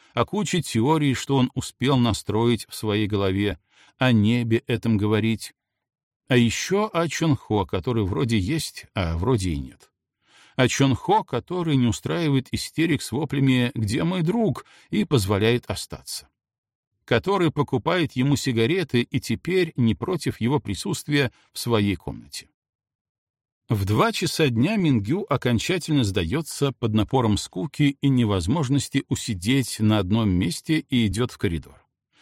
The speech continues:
Находит то, что искал, почти сразу.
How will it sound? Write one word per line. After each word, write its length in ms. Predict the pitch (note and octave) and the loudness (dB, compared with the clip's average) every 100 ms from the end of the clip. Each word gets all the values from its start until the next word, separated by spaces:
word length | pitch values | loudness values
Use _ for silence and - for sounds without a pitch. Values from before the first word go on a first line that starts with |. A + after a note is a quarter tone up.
| - - | -20 -4
Находит 520 | A2+ A2 - - G#3 - | 2 2 2 0 -2 -2
то, 140 | D3 | -4
что 180 | - B2 | 0 -2
искал, 420 | - - A#1+ - _ - | -2 -8 -10 -12 _ -2
почти 360 | C#3+ - E3 | -2 0 -2
сразу. 400 | C#3+ F#2+ B1+ C2+ | -2 -2 -4 -8